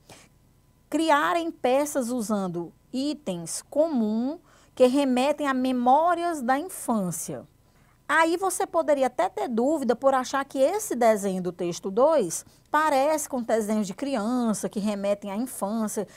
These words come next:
que esses pontilhados aqui na parte inferior pode ser uma rua ou relembre crianças correndo, mas você deixaria aí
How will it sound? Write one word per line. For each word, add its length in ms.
que 100
esses 260
pontilhados 760
aqui 460
na 200
parte 400
inferior 480
pode 260
ser 160
uma 220
rua 480
ou 320
relembre 640
crianças 480
correndo, 580
mas 180
você 240
deixaria 800
aí 420